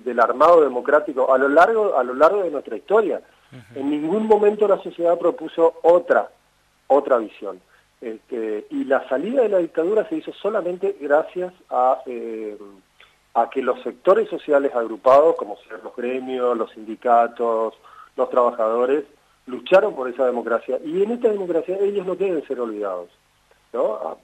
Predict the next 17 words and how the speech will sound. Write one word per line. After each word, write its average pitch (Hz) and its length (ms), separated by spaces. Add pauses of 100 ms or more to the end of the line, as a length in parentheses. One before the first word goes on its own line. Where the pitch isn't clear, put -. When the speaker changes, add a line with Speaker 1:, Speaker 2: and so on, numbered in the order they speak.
(140)
Speaker 1:
más 175 180
allá 170 200
de 175 160
que 151 100
después 139 420
vinieron 156 440
elecciones 139 500
democráticas 127 680
en 120 60
las 110 120
cuales 127 340
ganó 120 240
el 120 100
radicalismo, 123 760
Speaker 2:
Ujú. 123 100 (380)
Speaker 1:
y, 285 300
y 311 160